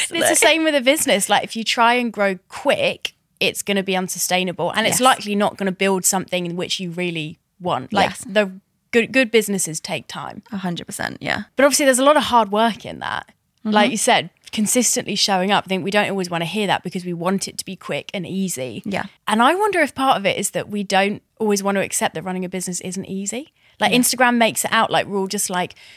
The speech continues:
Speaker 1: f-, you know, seamlessly just growing
Speaker 2: Everyone's
Speaker 1: our
Speaker 2: got their
Speaker 1: businesses
Speaker 2: shit
Speaker 1: and every-, yeah.
Speaker 2: together.
Speaker 1: And like, "Oh gosh, you know, it's just so much ease."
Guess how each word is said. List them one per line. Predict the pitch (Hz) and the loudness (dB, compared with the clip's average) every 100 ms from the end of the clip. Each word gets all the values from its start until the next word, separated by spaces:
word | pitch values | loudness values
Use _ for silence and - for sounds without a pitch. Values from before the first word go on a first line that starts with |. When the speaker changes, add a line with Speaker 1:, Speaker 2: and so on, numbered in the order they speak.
| _ - | _ -16
Speaker 1:
f-, | - - | -14 -6
you | 226 | -2
know, | 208 | -2
seamlessly | 190 - 247 233 208 - 220 220 | -2 0 0 0 0 -2 0 0
just | 202 202 - | -2 -4 -4
growing | - - - | -8 -14 -2
Speaker 2:
Everyone's | 220 254 247 | 2 4 4
Speaker 1:
our | |
Speaker 2:
got | 254 247 | 4 4
their | 175 | 2
Speaker 1:
businesses | 240 | 4
Speaker 2:
shit | 214 | 2
Speaker 1:
and | 233 | 2
every-, | 180 | 2
yeah. | 269 269 - | 4 6 4
Speaker 2:
together. | 196 - - | 0 -10 -2
Speaker 1:
And | 247 | 2
like, | 247 | 4
"Oh | 247 254 | 4 2
gosh, | 233 247 233 - | 4 4 4 0
you | 226 | -2
know, | 220 | -2
it's | 202 | -4
just | 233 - | -4 -2
so | 240 | 0
much | 240 233 - | 0 -2 -4
ease." | 247 214 135 151 | -4 -4 -4 -6